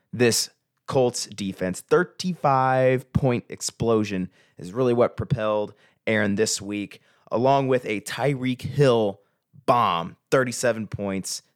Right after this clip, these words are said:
This guy, I feel like, is inevitable. And when you look at the fact that, uh, Najee Harris, very disappointing opening game, but I think he got every single running back carry, running back snap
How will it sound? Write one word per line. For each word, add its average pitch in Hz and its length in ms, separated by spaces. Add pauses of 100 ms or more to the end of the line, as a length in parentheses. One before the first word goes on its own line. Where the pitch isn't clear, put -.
(100)
This 123 180
guy, 104 280
I 98 40
feel 95 220
like, 87 340
is 120 160
inevitable. 95 680 (240)
And 113 120
when 113 80
you 110 100
look 127 180
at 127 100
the 107 60
fact 110 420
that, 92 360 (360)
uh, 95 260
Najee 120 440
Harris, 110 580 (240)
very 160 280
disappointing 101 840
opening 98 360
game, 95 360
but 85 320 (160)
I 107 60
think 113 260
he 113 140
got 107 320
every 110 260
single 110 340
running 101 280
back 92 320
carry, 87 460 (340)
running 104 240
back 92 240
snap 87 480